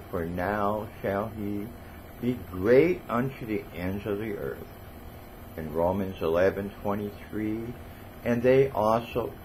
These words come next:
if they abide not still in unbelief, shall be grafted in, for God is able to graft them in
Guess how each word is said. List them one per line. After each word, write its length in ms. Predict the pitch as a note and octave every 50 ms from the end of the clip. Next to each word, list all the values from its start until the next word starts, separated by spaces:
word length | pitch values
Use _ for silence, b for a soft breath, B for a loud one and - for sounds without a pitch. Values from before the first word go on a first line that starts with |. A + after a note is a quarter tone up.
| - -
if 360 | D3 E3 F3 F3+ - - -
they 280 | E3 D#3+ D#3+ E3 E3+ E3
abide 720 | D#3 C#3 - - - D3 D3 - - - - - - - - - - - - - - -
not 240 | - F2+ F#2 G#2 G#2+ - - -
still 280 | - G#2+ G2+ F#2+ G2+ E2+
in 280 | - - F#2 F#2 F2 - -
unbelief, 680 | E2 F2+ F#2 F#2+ F2+ G2+ G2 F#2+ F#2+ G2+ G#2+ A2+ B2 C#3 - - - - - - - - -
shall 200 | - E3 D#3+ F3
be 320 | E3+ - F#3+ F#3+ G3 G3 G3+ - - - - - - - - - - - - -
grafted 640 | A2 A#2+ B2+ C#3 D3+ C#3+ - - D3+ C#3+ C3+ C3+ - -
in, 200 | E2 D#2+ C#2 - - - - - - - - - - - -
for 140 | - F2 D#2+ D2+ - -
God 400 | F#2 F2+ F2+ G2+ A2 A2 A2 G#2+
is 200 | G#2+ G2 G2 -
able 280 | G#2+ G2 G#2 G2 G#2 G#2 - -
to 160 | - A#2+ G2 - -
graft 420 | F#2+ G2 G2+ G#2+ A2 - - - -
them 380 | D#2+ C#2+ C#2+ C#2 C2+ E2 F#2+ G2 - - - - - - - - - - - - - - -
in 320 | G2 F2 E2 E2+ F2 F2